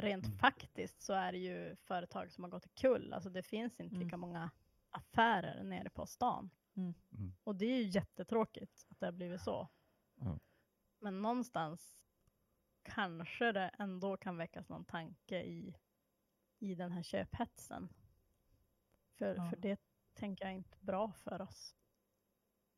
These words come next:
Speaker 1: Men, ja.
Speaker 2: Nej, det är det absolut inte.
Speaker 1: Det kan man kanske tänka olika om också, men ja,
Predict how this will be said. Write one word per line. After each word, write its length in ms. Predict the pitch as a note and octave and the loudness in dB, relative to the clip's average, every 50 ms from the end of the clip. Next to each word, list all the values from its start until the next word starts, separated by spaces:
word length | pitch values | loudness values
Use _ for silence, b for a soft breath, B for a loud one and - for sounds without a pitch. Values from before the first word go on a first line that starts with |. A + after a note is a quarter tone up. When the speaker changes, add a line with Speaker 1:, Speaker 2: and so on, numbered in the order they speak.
| _ | _
Speaker 1:
Men, 400 | - G3+ G3 G3+ G3 F#3+ F#3+ F#3+ - _ _ _ _ _ _ _ _ _ _ _ _ _ - | -8 -4 0 0 0 -2 -4 -8 -12 _ _ _ _ _ _ _ _ _ _ _ _ _ -12
ja. 180 | - G3+ G3 G3+ | -10 -10 -8 -6
Speaker 2:
Nej, 180 | - G#2+ G#2+ G2 G2 _ _ _ _ _ _ _ _ _ _ - | -6 -4 -4 -4 -6 _ _ _ _ _ _ _ _ _ _ -14
det 180 | - - G2+ | -6 -2 0
är 100 | D#2+ D#2 | 0 0
det 60 | D2+ D2+ | 0 -2
absolut 500 | D#2 - - - G2+ F#2+ A2+ - - - | -6 -8 -12 -8 -6 -6 -6 -6 -8 -14
inte. 200 | - - - - _ - _ - _ _ _ _ _ _ _ _ _ _ b b b b b b b b b b _ _ _ _ _ _ | -16 -16 -16 -20 _ -20 _ -20 _ _ _ _ _ _ _ _ _ _ b b b b b b b b b b _ _ _ _ _ _
Speaker 1:
Det 100 | - - | -14 -12
kan 180 | A3+ - G#3+ G3+ | -8 -6 -4 -4
man 100 | G3+ G3 | -4 -2
kanske 220 | - G3+ F#3+ - - | -4 -6 -6 -6 -6
tänka 240 | G#3+ G3 F#3 - G#3+ | -8 -6 -6 -4 -4
olika 460 | G3+ G3 G3 G3+ G#3+ G#3 - - G#3 | -4 -4 -2 -4 -4 -6 -6 -6 -6
om 100 | G3+ G#3 | -4 -4
också, 300 | G#3+ - - - G#3 G#3 | -6 -6 -6 -8 -6 -4
men 200 | G#3 G3 G3 - - - _ _ _ _ _ _ _ _ _ _ _ _ _ _ _ _ _ _ _ _ _ _ _ _ _ _ _ _ _ _ - - - | -4 -4 -6 -6 -8 -14 _ _ _ _ _ _ _ _ _ _ _ _ _ _ _ _ _ _ _ _ _ _ _ _ _ _ _ _ _ _ -20 -8 -6
ja, 180 | A3 G3 G3+ | -6 -6 -6